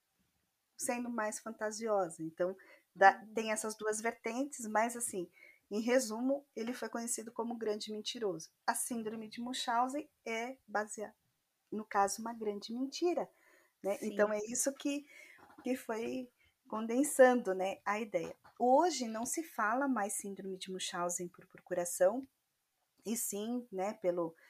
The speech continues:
Speaker 1: é, como transtorno factício, porque é a
Speaker 2: Uhum.
Speaker 1: manipulação, a mentira, então, tirar um pouco essa ideia que Munchausen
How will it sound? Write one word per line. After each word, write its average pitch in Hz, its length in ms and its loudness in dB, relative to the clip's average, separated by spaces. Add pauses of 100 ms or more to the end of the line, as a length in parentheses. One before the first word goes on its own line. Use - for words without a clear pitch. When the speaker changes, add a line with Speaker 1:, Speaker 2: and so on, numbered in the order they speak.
(260)
Speaker 1:
é, 185 300 8
como 196 220 -6
transtorno 220 580 -2
factício, - 840 -4 (640)
porque 220 300 -8
é 190 40 0
a - 20 0
Speaker 2:
Uhum. 190 80 -6
Speaker 1:
manipulação, 233 880 -4
a 190 60 -10
mentira, 202 360 -12
então, 233 240 -8 (420)
tirar 254 400 4
um 269 100 4
pouco 233 280 0
essa 247 200 -2
ideia 208 380 4
que 247 300 -12 (300)
Munchausen 240 840 0